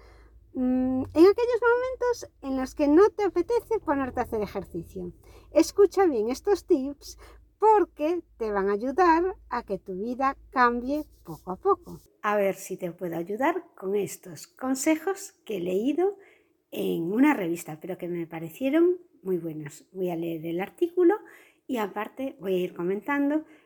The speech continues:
lo que yo pienso y cómo a mí me funcionan estos consejos que dicen en, en esta, en este texto que, que he leído. Consejos de la ciencia que aumentan la motivación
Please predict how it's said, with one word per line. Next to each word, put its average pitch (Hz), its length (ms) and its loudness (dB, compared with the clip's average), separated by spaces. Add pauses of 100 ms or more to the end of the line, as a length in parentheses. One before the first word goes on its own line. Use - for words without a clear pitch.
lo 190 180 -4
que 180 100 -4
yo 190 180 -8
pienso 302 520 -4
y 190 100 -14
cómo 208 440 -8
a 202 80 -8
mí 190 140 -2
me 190 160 -2
funcionan 247 540 -6
estos 180 280 -8
consejos 233 580 -6
que 175 120 -8
dicen 185 540 -6
en, 165 720 -4 (140)
en 190 140 -6
esta, 180 380 -8
en 208 100 -4
este 185 240 -4
texto 185 460 -8
que, 175 540 -4
que 170 120 -6
he 156 40 -8
leído. 196 460 0 (720)
Consejos 233 800 -2
de 190 100 -6
la 202 140 -2
ciencia 339 580 0 (280)
que 208 80 -6
aumentan 196 760 -2 (160)
la 240 460 0
motivación 294 720 0